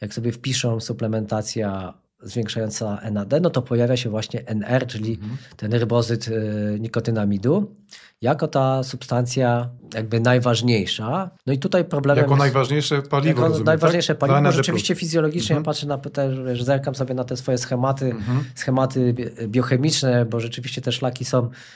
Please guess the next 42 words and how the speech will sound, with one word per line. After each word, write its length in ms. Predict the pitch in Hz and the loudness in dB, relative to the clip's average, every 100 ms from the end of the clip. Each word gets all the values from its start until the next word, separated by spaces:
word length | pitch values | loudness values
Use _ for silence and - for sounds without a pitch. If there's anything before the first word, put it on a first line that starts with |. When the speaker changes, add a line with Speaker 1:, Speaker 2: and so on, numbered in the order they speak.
| - | -8
Speaker 1:
jak 240 | 104 113 - | -2 -2 -2
słyszysz 440 | - 139 135 127 | 0 2 2 2
zresztą, 340 | 123 120 127 | 2 2 -2
co 200 | 120 - | -6 -2
mówię, 240 | 123 143 113 | -2 -2 -2
to 100 | 117 | -2
one 140 | 117 | -2
są 140 | 107 117 | -4 -2
bardzo 240 | 117 120 | -2 -4
skomplikowane, 640 | - 120 104 117 117 117 | -4 -6 -4 -2 0 0
jeśli 180 | 113 - | -2 -4
chodzi 360 | 117 107 113 113 | -6 -4 -6 -4
o 260 | 110 107 - | -2 -2 -6
przenikanie, 540 | - 117 117 170 165 120 | -6 -4 0 2 4 2
bo 100 | 110 | -2
te 100 | 113 | -4
szlaki, 600 | - 110 - 135 135 131 - | -4 -6 -4 -4 -4 -6 -14
każdy 260 | - 127 127 | -4 -2 -2
z 20 | |
tych 140 | 123 117 | -6 -8
szlaków 300 | 131 123 - | -8 -10 -8
trochę 320 | - 131 127 | -4 -2 -2
się 120 | 127 | -4
przenika 380 | 123 123 135 131 | -6 -4 -2 -2
i 60 | |
pewne 380 | 117 123 123 120 | -2 -2 0 -2
substraty, 600 | 107 120 - - 120 123 | -2 -6 -8 -2 0 0
czy 100 | 123 117 | -4 -4
też 280 | 113 - - - - - - | -6 -6 -12 -20 -20 -20 -8
te 140 | 113 | -6
pośrednie 880 | - 117 - 131 127 120 117 113 113 104 | -4 -4 0 2 2 0 0 0 -2 -6
substancje 460 | 101 - - 117 120 | -12 -10 -6 -4 -4
wchodzą 540 | - 123 107 110 107 104 - - _ _ - | -4 -2 -2 -2 -4 -8 -16 -20 _ _ -16
ze 160 | 98 113 | -6 -4
szlaku 580 | - 113 - 113 113 110 - | -2 -2 -2 -2 -2 -4 -10
tryptofanowego, 800 | - 143 127 117 117 113 151 143 | -4 -2 0 0 0 2 4 2
który 180 | 131 123 | 0 0
jest 280 | 117 - - | 0 -2 -2
mało 260 | 139 143 | 2 4
wydajny, 420 | 127 131 143 147 143 | 2 2 4 4 0
bo 100 | 139 | 0
jest, 160 | 123 | -2